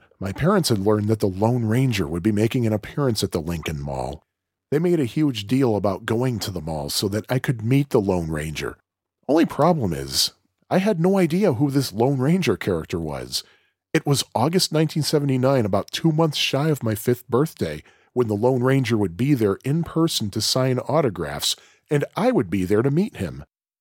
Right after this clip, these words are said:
My mother went off to do her usual shopping, while my dad took me to the Lone Ranger's line. Again, I need to emphasize, I had zero idea who the Lone Ranger was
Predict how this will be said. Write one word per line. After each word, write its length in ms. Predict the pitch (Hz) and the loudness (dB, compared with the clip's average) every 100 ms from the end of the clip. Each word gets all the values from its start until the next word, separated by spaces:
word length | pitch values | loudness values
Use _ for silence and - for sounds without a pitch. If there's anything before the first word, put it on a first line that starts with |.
| _ - | _ -2
My 120 | 143 | 0
mother 300 | 175 175 170 | 2 2 2
went 160 | 147 139 | 2 4
off 180 | 127 | 2
to 120 | - 113 | 0 0
do 160 | 117 | 0
her 100 | 101 | 2
usual 420 | 98 95 82 120 | -2 -2 -2 0
shopping, 640 | 143 - 71 65 85 120 117 | 0 0 -2 -4 -6 -4 0
while 100 | 120 | 2
my 140 | 113 | 2
dad 340 | 110 131 113 | 2 2 0
took 220 | 104 123 - | -2 -4 -4
me 100 | 107 | -6
to 120 | 101 | -4
the 100 | 90 | -4
Lone 320 | 90 110 127 | 0 2 2
Ranger's 480 | 113 117 101 101 85 | 4 4 2 -2 -2
line. 520 | 90 110 104 57 69 - _ _ _ _ | -2 -2 -4 -6 -12 -16 _ _ _ _
Again, 520 | 127 113 156 185 196 196 | -4 -2 2 4 4 2
I 120 | 131 | -2
need 440 | 120 117 127 151 147 | -4 -4 0 0 0
to 200 | - 127 - | -2 -4 -4
emphasize, 800 | 110 117 - - - 71 73 - | -4 -4 -2 -2 -2 -4 -4 -2
I 160 | 117 | 0
had 500 | 147 - 147 120 - | 0 0 -2 -2 -6
zero 680 | 120 104 113 135 160 135 135 | -4 -4 0 0 2 2 2
idea 540 | 123 123 123 120 147 117 | 0 0 0 0 0 0
who 180 | 98 123 | 0 0
the 80 | |
Lone 320 | 117 110 101 104 | 2 0 0 0
Ranger 360 | 107 120 151 | 0 0 0
was 440 | 170 101 87 107 | 0 -2 -2 -2